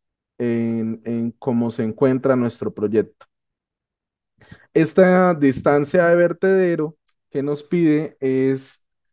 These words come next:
acorde a la distancia de disposición de escombros y de material residual de nuestras obras,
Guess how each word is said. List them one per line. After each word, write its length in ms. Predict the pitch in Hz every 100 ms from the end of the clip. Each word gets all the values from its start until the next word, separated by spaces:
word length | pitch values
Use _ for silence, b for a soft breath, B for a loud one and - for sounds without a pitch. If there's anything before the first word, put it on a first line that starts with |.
| _ -
acorde 800 | 131 - 180 165 151 160 170 -
a 520 | 131 123 123 123 120 120
la 200 | 123 120
distancia 640 | 120 - 147 143 143 165
de 100 | 151
disposición 1040 | 135 117 - - 123 117 110 156 170 208 143
de 100 | 117
escombros 880 | 117 - 156 156 160 156 180 - b b b -
y 100 | 139
de 140 | 127
material 440 | 123 113 117 120 117
residual 580 | 135 131 120 110 107
de 100 | 120
nuestras 420 | 120 117 - 113 -
obras, 420 | 151 143 147